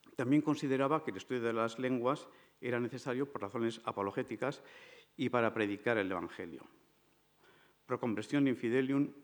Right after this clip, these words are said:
multum valet lengua arabica, decía. Este es el único ejemplo de un franciscano no español que pongo. En España tenemos dos casos muy conocidos del siglo trece,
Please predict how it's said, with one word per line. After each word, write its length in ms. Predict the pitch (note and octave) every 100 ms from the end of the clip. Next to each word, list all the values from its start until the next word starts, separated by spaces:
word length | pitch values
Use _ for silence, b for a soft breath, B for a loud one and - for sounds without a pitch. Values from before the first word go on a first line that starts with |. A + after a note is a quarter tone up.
| _ -
multum 440 | C#3+ D3 C3 A2+
valet 380 | A2 G#2+ - -
lengua 460 | A2 A2 F#2+ F#2+ -
arabica, 480 | G2 F2 D#2+ F#2+ F2+
decía. 380 | E2 - D#2 - _ _ _ _ _ b b b b b b b b b b _ _ _ _ _ _
Este 160 | C#3 D#3
es 100 | D3
el 60 |
único 180 | C#3 C3+
ejemplo 520 | D3+ D3+ C#3+ D3+ D#3 -
de 160 | B2
un 80 | B2
franciscano 600 | B2+ A2+ G2+ A2+ A2+ A#2
no 180 | A2 A2
español 480 | G2 - F#2+ G2+ F2+
que 120 | F#2+
pongo. 360 | - F2 D#2 - b b b b b b _
En 200 | D#3 D3
España 340 | C#3+ G3 F#3+
tenemos 380 | F3+ D#3+ D#3+ D#3+
dos 160 | C#3+ -
casos 420 | D3+ - D#3+ D#3
muy 220 | B2+ C#3
conocidos 560 | C#3 B2 A#2+ C3 C3 C3
del 100 | G#2
siglo 320 | A#2+ G#2 F#2+
trece, 460 | F#2 F2 - D#2+